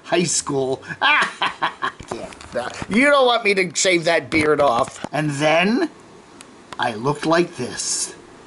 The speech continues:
<laughs> Yes, I did. For many years, full beard there. And, uh, this one too. Yep.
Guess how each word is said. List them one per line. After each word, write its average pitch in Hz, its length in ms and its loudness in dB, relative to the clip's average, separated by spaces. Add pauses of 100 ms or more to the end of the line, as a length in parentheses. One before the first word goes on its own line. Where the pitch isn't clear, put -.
(600)
<laughs> 196 140 -6 (1200)
Yes, 170 380 2
I 190 180 4
did. 160 480 2 (300)
For 143 120 0
many 180 260 4
years, 185 600 4
full 208 300 4
beard 196 360 4
there. 151 560 2 (460)
And, 143 360 0
uh, 143 520 4
this - 260 2
one 180 240 4
too. 170 600 6
Yep. 151 380 0